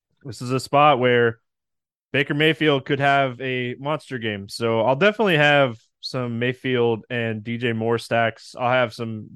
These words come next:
Baker and C-Mac stacks. Um, one of those rare times where you could stack a quarterback with a running back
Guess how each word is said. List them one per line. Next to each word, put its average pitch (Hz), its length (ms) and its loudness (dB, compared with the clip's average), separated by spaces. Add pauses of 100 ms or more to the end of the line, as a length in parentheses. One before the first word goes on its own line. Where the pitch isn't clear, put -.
Baker 117 460 -2
and 104 380 -4
C-Mac 131 520 -2
stacks. - 640 -10
Um, 104 460 -8 (240)
one 120 220 -2
of 123 60 -2
those 120 200 0
rare 120 240 0
times 117 360 -2
where 110 280 -2 (580)
you 139 100 -4
could 139 140 -2
stack 156 260 4
a 147 60 0
quarterback 131 640 2
with 127 120 -4
a 113 60 -4
running 117 300 -4
back 104 240 -4